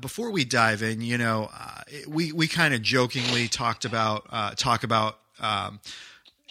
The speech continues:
Mission Aware on here. Not jokingly, they are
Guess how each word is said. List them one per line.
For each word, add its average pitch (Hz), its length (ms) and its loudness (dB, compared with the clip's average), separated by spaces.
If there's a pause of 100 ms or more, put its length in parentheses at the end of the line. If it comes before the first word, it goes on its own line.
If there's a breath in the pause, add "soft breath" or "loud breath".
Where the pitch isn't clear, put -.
Mission 139 360 8
Aware 117 420 4
on 110 200 2
here. 113 340 -2
Not 175 220 2
jokingly, 117 480 2
they 123 160 6
are 123 80 6